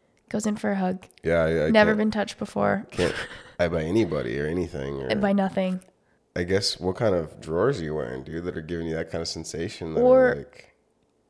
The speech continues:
Speaker 1: wouldn't, to, to even be like, "Sorry, I just ejaculated in my pants." Wouldn't you be like, "Okay, bye," and just
Speaker 2: <laughs>
Speaker 1: would?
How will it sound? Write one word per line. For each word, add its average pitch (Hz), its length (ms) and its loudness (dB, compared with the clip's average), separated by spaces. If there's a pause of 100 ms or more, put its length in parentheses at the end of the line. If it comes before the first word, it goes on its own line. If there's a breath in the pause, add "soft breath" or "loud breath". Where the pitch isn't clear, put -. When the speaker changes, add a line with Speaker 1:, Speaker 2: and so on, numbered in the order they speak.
(140)
Speaker 1:
wouldn't, 247 360 2 (840)
to, - 180 -4
to - 240 -8
even 262 220 2
be 233 80 6
like, 208 200 2
"Sorry, 196 400 2
I 196 80 2
just 202 200 -2
ejaculated 190 520 -2
in 190 60 -4
my 190 120 -4
pants." - 420 -8 (400 soft breath)
Wouldn't 339 200 6
you 370 100 6
be 262 140 6
like, 208 260 8 (1000)
"Okay, 311 180 2
bye," 285 400 6 (600)
and 220 160 8
just 220 300 2
Speaker 2:
<laughs> - 0 -
Speaker 1:
would? 233 220 8